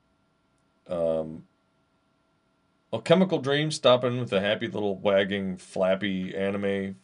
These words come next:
face cat hood thing. Alchemical, how you doing?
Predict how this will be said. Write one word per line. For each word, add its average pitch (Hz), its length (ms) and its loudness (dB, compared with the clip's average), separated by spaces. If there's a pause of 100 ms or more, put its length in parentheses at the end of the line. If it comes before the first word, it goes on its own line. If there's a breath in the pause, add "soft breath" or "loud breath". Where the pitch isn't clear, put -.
face - 680 -4 (160)
cat 90 380 -2 (400)
hood 95 440 -4
thing. 98 400 -2 (800 soft breath)
Alchemical, 156 540 4
how 143 140 6
you 120 100 4
doing? 135 400 0